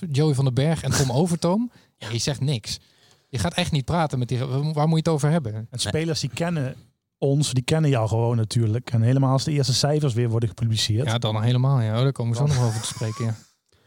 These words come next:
Speaker 2: Ja, en, en daarom is het ook goed dat we niet bij N E C in het hotel zitten. We zaten nu bij de Graafschap, daar konden we elke ochtend toch wel lachen om die, om die dikke voorzitter die weer op ontploffen stond.
Speaker 1: <laughs>
Speaker 2: Nou, ja, serieus.
Speaker 1: Ja,
Speaker 2: Ja,
Speaker 1: algemeen directeur was hij, ja.
Speaker 2: Oh, algemeen directeur, sorry.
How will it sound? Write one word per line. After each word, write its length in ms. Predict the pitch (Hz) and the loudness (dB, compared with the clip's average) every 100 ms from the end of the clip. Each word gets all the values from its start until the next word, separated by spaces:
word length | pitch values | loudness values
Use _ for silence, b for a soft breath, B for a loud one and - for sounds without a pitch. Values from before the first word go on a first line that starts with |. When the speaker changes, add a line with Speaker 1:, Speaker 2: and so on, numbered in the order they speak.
| b | b
Speaker 2:
Ja, 240 | 107 107 | -2 0
en, 120 | 113 | 0
en 240 | 127 127 123 | 0 0 -2
daarom 360 | 127 113 117 120 | -2 0 2 2
is 60 | |
het 100 | 113 | 0
ook 120 | 117 - | -2 -2
goed 160 | 127 | -2
dat 140 | 113 107 | 0 0
we 60 | |
niet 160 | 113 107 | -2 0
bij 160 | 104 | 0
N 20 | 107 | 0
E 40 | |
C 80 | 101 | 0
in 120 | 104 | 0
het 80 | 101 | 0
hotel 320 | 95 90 98 | -2 0 -2
zitten. 220 | 92 92 95 | 0 -2 -2
We 60 | |
zaten 240 | 98 101 110 | 0 0 0
nu 60 | |
bij 80 | 110 | 0
de 60 | 104 | 0
Graafschap, 500 | 107 110 110 117 107 | 0 0 0 -2 -2
daar 80 | |
konden 220 | 98 101 101 | -2 -2 0
we 60 | |
elke 220 | 87 110 | 0 0
ochtend 260 | 95 110 110 | -2 -2 -2
toch 120 | 107 | 0
wel 120 | 107 | 0
lachen 280 | 104 110 113 | 0 -2 -2
om 120 | 110 | -4
die, 140 | 104 87 | -4 -4
om 120 | 110 | -4
die 120 | 104 | -4
dikke 240 | 107 113 110 | -2 -2 0
voorzitter 480 | 120 120 113 107 | 0 0 0 0
die 100 | 117 113 | -2 0
weer 180 | 113 | 0
op 120 | 113 110 | 0 0
ontploffen 420 | 113 127 110 110 | -2 -2 0 -2
stond. 340 | - 110 123 | 0 -2 -2
Speaker 1:
<laughs> 540 | - - - - - - - - B 240 B _ _ | -8 -20 -20 -16 -16 -16 -16 -16 B -14 B _ _
Speaker 2:
Nou, 220 | 104 104 | -6 -4
ja, 180 | 101 98 | -4 -4
serieus. 380 | - 113 104 104 | -2 0 -2 -2
Speaker 1:
Ja, 60 | |
Speaker 2:
Ja, 60 | 110 | -2
Speaker 1:
algemeen 260 | 107 139 135 | -2 0 0
directeur 380 | 123 123 113 | -2 -2 -4
was 140 | 101 98 | -4 -4
hij, 80 | 107 | -4
ja. 180 | 101 - - | -4 -8 -4
Speaker 2:
Oh, 120 | 113 | 0
algemeen 320 | 113 107 104 | 0 0 -2
directeur, 340 | 98 95 98 | -2 -4 -6
sorry. 260 | - 107 90 | -4 -2 -4